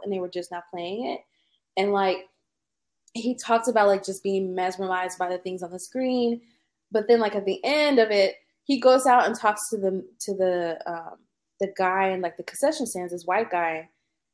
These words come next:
And he was like, "Sir, I just saw this movie. Can you tell me what it's about?" And he's, like, maybe probably thirteen or fourteen. And the guy, <laughs> and the guy looks at him, he's like, "Son, I've been watch-, they've been running this movie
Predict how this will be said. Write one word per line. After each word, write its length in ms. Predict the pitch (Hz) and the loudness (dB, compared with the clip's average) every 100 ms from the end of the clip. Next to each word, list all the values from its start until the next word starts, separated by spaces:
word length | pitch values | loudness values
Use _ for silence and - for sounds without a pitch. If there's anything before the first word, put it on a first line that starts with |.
| _ _ | _ _
And 480 | 190 185 185 175 180 _ _ _ | -2 0 -2 -4 -8 _ _ _
he 120 | 240 | 0
was 260 | 226 220 - | 0 0 0
like, 360 | 214 202 190 - _ | 2 2 0 -6 _
"Sir, 400 | - - 285 277 - | -10 0 2 4 2
I 120 | 277 | -2
just 200 | 320 311 | -4 -2
saw 180 | 247 220 | 0 2
this 200 | 190 185 | 0 -2
movie. 440 | 202 208 170 160 - | -2 -2 -4 -8 -8
Can 160 | 220 | -4
you 100 | 240 254 | -4 2
tell 180 | 302 254 | 2 4
me 100 | 240 | 2
what 120 | 208 | 2
it's 180 | 190 185 | -2 -2
about?" 460 | 180 294 277 185 - | 2 4 6 4 2
And 140 | 202 | -2
he's, 180 | 240 302 | 0 2
like, 160 | 220 185 | 0 0
maybe 280 | 180 165 165 | -4 -8 -12
probably 220 | - 165 170 | -8 -8 -6
thirteen 280 | 165 160 160 | -6 -8 -12
or 80 | 156 | -10
fourteen. 460 | - 180 180 160 147 _ _ _ _ _ _ _ | -6 -6 -8 -18 -18 _ _ _ _ _ _ _
And 200 | 180 185 | -6 -4
the 60 | 185 | -4
guy, 680 | 180 175 190 339 - 277 - - - | -2 0 2 2 4 2 2 -12 -20
<laughs> 140 | - | -4
and 120 | 320 | 0
the 80 | 269 | 2
guy 280 | 208 202 214 | 4 4 4
looks 280 | 208 202 220 | 2 -2 -2
at 80 | |
him, 80 | 208 208 | -4 -4
he's 180 | 208 202 | -4 -2
like, 360 | 190 185 175 - _ _ _ _ _ | 0 0 0 -8 _ _ _ _ _
"Son, 400 | - - 208 202 196 | -18 -2 0 0 2
I've 160 | 196 214 | 0 2
been 160 | 202 | 0
watch-, 300 | 196 196 - - | 0 -2 -4 -4
they've 200 | 202 202 | -2 0
been 120 | 185 | 0
running 220 | 196 202 | 0 0
this 140 | 190 | -2
movie 240 | 196 180 | -2 -4